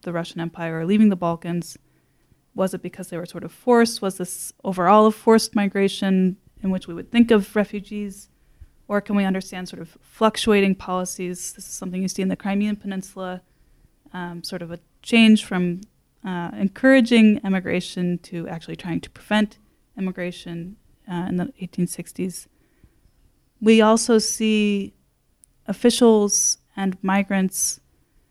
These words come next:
and historians kind of mobilizing the term muhajir and recognizing its sort of religious overtones to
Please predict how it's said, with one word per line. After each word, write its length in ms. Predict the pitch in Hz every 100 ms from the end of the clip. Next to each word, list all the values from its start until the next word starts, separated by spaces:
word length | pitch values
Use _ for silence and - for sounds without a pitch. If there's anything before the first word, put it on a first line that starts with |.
| _ _ _ _
and 220 | 220 262 247
historians 540 | 226 - 214 202 190
kind 220 | - 196
of 320 | 180 180 - _ _ _ _ _ -
mobilizing 680 | 196 220 226 208 190 196 185
the 60 |
term 380 | 185 - 180 180
muhajir 600 | 175 180 175 170 - 175
and 260 | 175 175 185
recognizing 680 | 196 220 202 180 175 175 175
its 440 | 175 - - - _ _ _ _ _ _ _ _
sort 160 | -
of 120 | 196 175
religious 440 | 180 185 185 -
overtones 760 | 277 180 180 - 180 170 165 - _ _ _ _ -
to 260 | 208 185